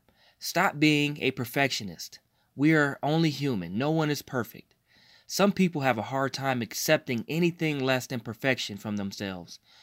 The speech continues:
When you find yourself being overly critical of yourself, just stop and instead of focusing on where you want to be, take time to think of something that you love about yourself right now. Many times we overlook the good things about ourselves because we obsess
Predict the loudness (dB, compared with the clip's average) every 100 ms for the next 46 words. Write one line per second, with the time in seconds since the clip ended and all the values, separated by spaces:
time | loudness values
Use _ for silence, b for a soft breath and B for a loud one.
0 | b b 0 2 2 2 4 2 0 -2
1 | 0 0 2 2 2 2 2 0 0 0
2 | 0 -2 -4 -4 -6 -4 -6 -6 _ B
3 | B B -2 0 2 2 2 0 -2 -2
4 | -2 -2 -2 -2 -2 -2 -4 -6 -6 -2
5 | -2 -2 b b 0 2 2 0 0 0
6 | 2 2 0 -2 B B B -2 0 0
7 | 0 2 0 -2 -4 -4 -4 -4 -2 -2
8 | -2 -2 0 0 0 0 -2 -2 -6 -6
9 | -6 -6 -2 0 0 -4 -6 -6 -12 b
10 | b b b 2 2 2 2 2 0 0
11 | 0 2 0 0 -2 0 0 0 -2 0
12 | 0 0 0 -4 -4 -4 -4 -10 B B
13 | -10 -4 -2 0 2 0 -2 0 2 2
14 | 0